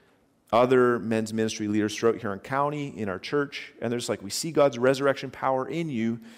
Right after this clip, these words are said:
Could you share with these other guys?" Now, I know enough of Glenn's story, and he's been open about, open about his story, to know that if we'd have told you this twenty years ago, you wouldn't have, you wouldn't have believed it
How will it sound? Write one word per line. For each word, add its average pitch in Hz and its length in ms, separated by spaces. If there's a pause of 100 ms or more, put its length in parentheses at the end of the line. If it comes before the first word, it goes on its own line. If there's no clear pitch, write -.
(180)
Could 135 120
you 139 60
share 143 260
with 135 80
these 117 140
other 117 140
guys?" 92 340
Now, 131 280 (1700)
I 127 100
know 156 220
enough 147 260
of 117 140
Glenn's 123 300
story, 127 360
and 107 80
he's 127 140
been 120 100
open 113 200
about, 104 300
open 123 300
about 101 200
his 101 120
story, 101 240
to 104 100
know 110 200
that 101 140
if - 300 (160)
we'd 117 160
have 113 80
told 117 180
you 117 60
this 107 140
twenty 113 260
years 107 240
ago, 98 200
you 104 180
wouldn't 110 160
have, 107 180 (140)
you 117 140
wouldn't 143 100
have 151 80
believed 147 300
it - 100